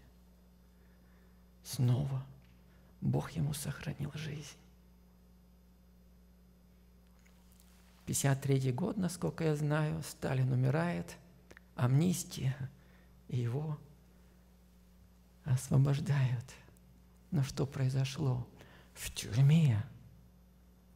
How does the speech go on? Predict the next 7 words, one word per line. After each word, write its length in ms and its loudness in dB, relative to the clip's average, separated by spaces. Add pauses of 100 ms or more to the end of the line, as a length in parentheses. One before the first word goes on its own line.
(140)
он 140 4
встречается 1000 -2 (420)
с 140 -4
братьями, 680 -2 (840)
с 120 -10
верующими, 800 -2 (1300)
кается 600 -6